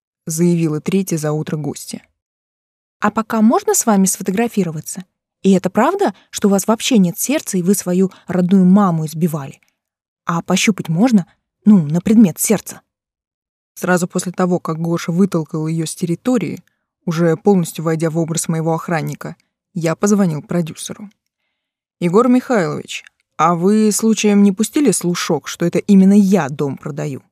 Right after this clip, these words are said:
А то у меня за воротами очередь. Думаю, что можно начинать билеты продавать». «Что ты, Саш?» возмутился он. «Как можно? Не слушок,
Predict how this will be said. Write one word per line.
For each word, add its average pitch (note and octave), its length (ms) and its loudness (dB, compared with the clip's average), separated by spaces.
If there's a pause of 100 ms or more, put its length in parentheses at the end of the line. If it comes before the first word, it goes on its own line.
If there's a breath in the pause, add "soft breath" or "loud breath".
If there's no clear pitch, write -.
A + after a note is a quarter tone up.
(360)
А F3 140 -2
то F#3 120 4
у F3+ 80 6
меня F#3 260 6
за F3 100 0
воротами G3+ 520 2
очередь. - 560 -4 (340)
Думаю, F3+ 420 4
что - 160 -2
можно E3+ 320 2
начинать E3+ 480 -2
билеты F#3+ 400 2
продавать». - 600 -10 (1040)
«Что A3+ 400 2
ты, E3+ 140 -4
Саш?» - 560 -2 (420)
возмутился E3 580 -2
он. D3 220 -10 (380)
«Как G3 200 -4
можно? B3 480 -2 (640)
Не E3+ 140 0
слушок, E3+ 540 0